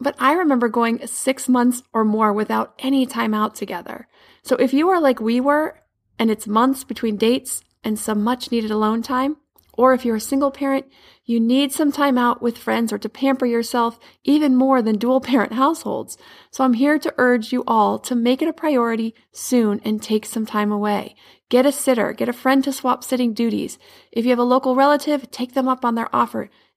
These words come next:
and get some time away together or away with your friends. You deserve it. Okay, so back to the main topic this week, kids and aggression.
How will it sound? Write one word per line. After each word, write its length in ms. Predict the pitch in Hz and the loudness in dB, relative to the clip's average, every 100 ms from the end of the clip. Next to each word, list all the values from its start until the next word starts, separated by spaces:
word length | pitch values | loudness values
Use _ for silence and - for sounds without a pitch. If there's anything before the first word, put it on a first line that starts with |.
| - | -6
and 140 | 233 | 0
get 180 | 262 - | 0 0
some 180 | 339 330 | -4 -4
time 200 | 311 269 | -2 0
away 180 | 262 254 | 0 0
together 460 | 254 262 339 392 - _ _ - | 0 0 2 -2 -6 _ _ 2
or 100 | 277 | 4
away 220 | 262 247 | 4 2
with 140 | 247 | 2
your 100 | 247 | -2
friends. 520 | 247 226 208 - - - _ | -4 -6 -6 -10 -14 -18 _
You 400 | 220 240 254 285 _ _ _ | -2 -2 -2 -6 _ _ _
deserve 500 | - 220 202 202 190 | -8 -6 -6 -6 -8
it. 260 | - - _ _ _ _ _ _ - | -14 -18 _ _ _ _ _ _ 0
Okay, 360 | - 208 - _ _ _ _ | 2 0 -8 _ _ _ _
so 140 | 233 | -2
back 200 | 226 294 | 2 2
to 80 | 330 | 2
the 80 | 269 | 2
main 180 | 262 254 | 2 2
topic 320 | 247 226 214 | 0 -2 -2
this 280 | 214 214 - | 0 -2 -4
week, 300 | 208 - - - | -8 -8 -18 -6
kids 460 | 233 247 247 - _ _ - | 0 0 0 -10 _ _ -2
and 160 | 226 | 0
aggression. 600 | 233 214 208 - - - | 0 0 -2 -2 -8 -12